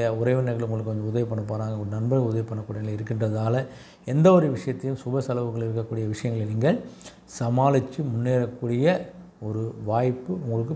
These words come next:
பிரகாசமாக இருக்குது. உங்களுக்கு திருமண முயற்சியெல்லாம் கொஞ்சம் எடுக்கிறவங்களுக்கு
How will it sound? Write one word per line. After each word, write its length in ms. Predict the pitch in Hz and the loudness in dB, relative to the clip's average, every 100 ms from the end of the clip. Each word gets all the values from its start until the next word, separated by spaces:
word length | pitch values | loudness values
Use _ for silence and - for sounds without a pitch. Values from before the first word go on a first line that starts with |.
| - | -8
பிரகாசமாக 520 | 104 107 120 - 127 | -4 4 4 2 -4
இருக்குது. 200 | 110 110 | -2 -2
உங்களுக்கு 320 | 110 110 135 127 127 - - - | -2 -2 0 -2 -2 -14 -20 -14
திருமண 340 | - 135 143 139 | 2 4 6 4
முயற்சியெல்லாம் 580 | 120 123 117 120 135 127 | 2 0 0 0 0 0
கொஞ்சம் 320 | 123 120 117 110 - - - | 0 0 -2 -4 -10 -16 -4
எடுக்கிறவங்களுக்கு 720 | 117 131 143 123 113 117 - | 2 4 4 4 2 -2 -4